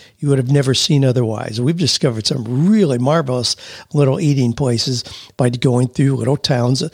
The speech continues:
that the G P S would never take us through. So if you want to move into a new career, enjoy the process of moving in that direction. If you're positioning for a promotion in your work, experience the value of helping those around you, of looking for ways you can make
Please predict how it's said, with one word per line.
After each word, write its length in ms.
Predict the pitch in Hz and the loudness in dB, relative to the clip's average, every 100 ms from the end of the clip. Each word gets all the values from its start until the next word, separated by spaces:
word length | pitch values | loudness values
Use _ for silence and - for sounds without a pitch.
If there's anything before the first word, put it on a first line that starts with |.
| - - _ | -14 -20 _
that 320 | 135 117 _ | -2 -2 _
the 80 | 127 | -4
G 200 | 107 139 | -2 0
P 160 | - 139 | 2 2
S 160 | 156 | 2
would 180 | 135 110 | -2 -4
never 300 | 123 220 233 | -2 -2 -2
take 320 | 123 131 123 | -2 -2 0
us 160 | 196 - | 0 0
through. 460 | - 269 240 107 - _ _ _ _ _ _ _ _ _ _ _ _ _ _ _ - | -2 -2 -2 -4 -14 _ _ _ _ _ _ _ _ _ _ _ _ _ _ _ -2
So 160 | 170 | 0
if 140 | 170 196 | 2 2
you 80 | |
want 160 | 185 220 | 2 2
to 40 | |
move 200 | 208 220 | 2 4
into 200 | 180 170 | 4 2
a 60 | 143 | 2
new 160 | 135 131 | 2 0
career, 480 | - 117 120 165 - - - | -2 -2 0 -2 -4 -12 -4
enjoy 340 | 131 117 120 | -2 0 -2
the 80 | 156 | -2
process 880 | - - 247 226 - 110 - - - _ _ 156 | -4 -2 -2 -2 -4 -4 -6 -8 -10 _ _ -2
of 100 | 135 | 2
moving 300 | 151 143 143 | 2 2 2
in 160 | 131 | 2
that 200 | 123 113 | 0 0
direction. 600 | 131 123 113 - - 240 _ _ _ _ - | 0 0 -2 -6 -12 -14 _ _ _ _ -8
If 140 | 135 | 0
you're 140 | 165 | 2
positioning 640 | 135 175 117 135 127 - 131 | 2 0 2 2 0 0 -2
for 140 | 127 | 0
a 60 | 113 | -4
promotion 520 | - 143 123 123 - | -2 -2 0 -2 0
in 120 | 139 | 0
your 120 | 131 117 | 0 -2
work, 320 | 135 220 - - - - _ _ | -2 -4 -8 -20 -20 -20 _ _
experience 500 | 151 - - 175 180 | -6 -4 0 2 2
the 80 | - | -2
value 480 | 120 123 175 180 156 | -4 -4 -2 0 0
of 100 | 131 | -2
helping 540 | - 165 - 147 123 | 0 0 0 0 0
those 340 | 117 147 143 139 | 0 2 2 0
around 480 | 123 135 139 147 113 | 0 2 2 2 0
you, 140 | 107 | -4
of 80 | 107 | -2
looking 300 | 139 - 139 | -4 -2 -4
for 100 | 143 | 0
ways 260 | 135 135 | 0 0
you 60 | 135 | -2
can 160 | 131 135 | -2 0
make 240 | 139 - | -2 -4